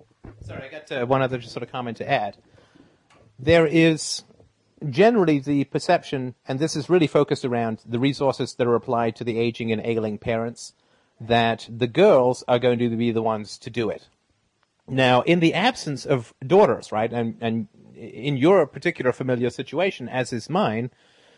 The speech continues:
there are no sisters. What generally happens then is that the married son with the most susceptible wife, the wife then gets enlisted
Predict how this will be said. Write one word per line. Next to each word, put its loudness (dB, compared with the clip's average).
there 6
are 2
no 6
sisters. -6
What 2
generally 4
happens -4
then -4
is 0
that 2
the 6
married 2
son 0
with 2
the 2
most 2
susceptible -2
wife, -2
the 4
wife 4
then -2
gets -6
enlisted -6